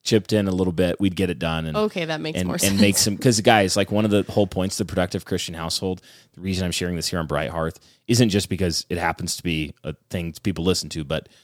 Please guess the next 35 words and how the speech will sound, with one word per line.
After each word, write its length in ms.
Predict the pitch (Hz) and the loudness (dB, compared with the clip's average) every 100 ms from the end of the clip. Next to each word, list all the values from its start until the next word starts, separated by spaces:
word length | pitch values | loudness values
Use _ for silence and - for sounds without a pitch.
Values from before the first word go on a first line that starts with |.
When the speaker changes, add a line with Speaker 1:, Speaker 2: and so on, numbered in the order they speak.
| - | -6
Speaker 2:
It's 200 | 185 - | -6 -4
a 80 | 170 | -6
productive 680 | - 170 160 151 - 156 - | -6 -8 -6 -6 -8 -12 0
Speaker 1:
this 180 | 131 127 | 2 4
is 240 | 127 95 92 | 4 2 -4
Speaker 2:
Yeah, 120 | - | 0
Speaker 1:
one 100 | 113 | 4
of 60 | 107 | 4
the 40 | |
Speaker 2:
it's 80 | 92 | 2
Speaker 1:
things 220 | 110 95 | 0 -2
we 100 | 90 | -4
do. 220 | 80 80 73 | -4 -6 0
Christians 440 | 135 135 151 139 | 4 4 4 2
Speaker 2:
yeah. 40 | |
Speaker 1:
should 120 | - 117 | 2 4
be 120 | 113 | 4
about 320 | 98 90 92 | 4 0 -2
beauty 460 | 101 107 123 139 139 _ _ _ _ | 2 4 4 2 -2 _ _ _ _
and 480 | 104 101 92 90 87 - | -2 0 0 -2 -2 -2
excellence, 500 | 107 - 127 120 110 | 0 2 4 4 2
and, 160 | 92 | 0
and 140 | 101 101 | 0 2
that's 260 | 101 - - 101 _ | 0 -2 -8 -16 _
one 180 | 104 127 | 4 6
of 120 | 123 | 6
the 80 | 104 | 4
reasons 480 | 95 104 98 101 - | 4 2 2 -2 0
why 240 | 92 90 | 0 2
I, 60 | 82 | 0
I 80 | 85 | -2
put 180 | - - | -2 -2
so 140 | - | 0
much 180 | 101 - | -2 -2
work 300 | 90 87 - | -2 -2 -4